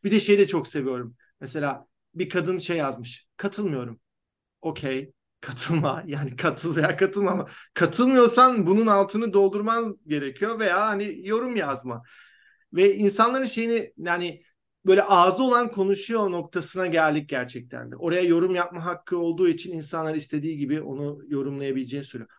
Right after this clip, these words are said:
Bu arada benim yaptığım yorumlara eleştiriler gelebilir. Orada da çok güzel eleştiriler vardı. Hiçbir şekilde yani, e,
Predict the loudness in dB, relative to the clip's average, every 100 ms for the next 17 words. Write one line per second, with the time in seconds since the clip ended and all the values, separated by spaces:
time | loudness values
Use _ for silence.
0 | _ 2 6 6 6 4 2 -6 -2 0
1 | 2 2 0 -4 -6 -4 -2 -4 -4 -4
2 | -4 -4 -4 -6 -6 -2 -2 -2 -4 -4
3 | -4 0 0 2 0 -2 -6 -4 -2 0
4 | -2 -4 -4 -4 0 0 0 -2 -6 -10
5 | -14 _ -16 -12 -10 -6 -6 -4 -2 2
6 | 2 2 -8 _ 4 4 4 2 0 -8
7 | -4 -2 -2 -4